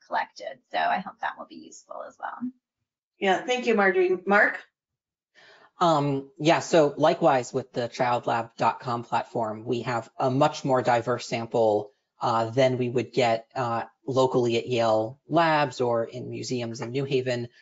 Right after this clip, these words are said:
Speaker 3: It is still not representative of the whole population of the world. Um, I think that Kim Scott at Lookit has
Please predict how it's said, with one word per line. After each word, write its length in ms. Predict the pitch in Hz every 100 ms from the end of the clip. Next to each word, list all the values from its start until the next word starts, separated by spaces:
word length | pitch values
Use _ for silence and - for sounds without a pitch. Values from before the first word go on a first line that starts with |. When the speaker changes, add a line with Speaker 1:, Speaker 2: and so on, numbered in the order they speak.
| _
Speaker 3:
It 160 | - 147
is 160 | 131
still 240 | - 160 143
not 220 | 123 123
representative 640 | 127 123 120 113 120 190 -
of 140 | - 127
the 60 |
whole 360 | 120 120 113 113
population 580 | - 113 - - 113 120
of 160 | 127 127
the 80 | 123
world. 380 | - - 139 - _ _ _ _
Um, 260 | 139 131 139
I 220 | 147 151
think 380 | 151 - 240 269
that 220 | 269 240
Kim 260 | - 208 185
Scott 320 | - 165 151
at 100 | 139
Lookit 360 | 139 139 123 113 _
has 580 | - 139 123 120 120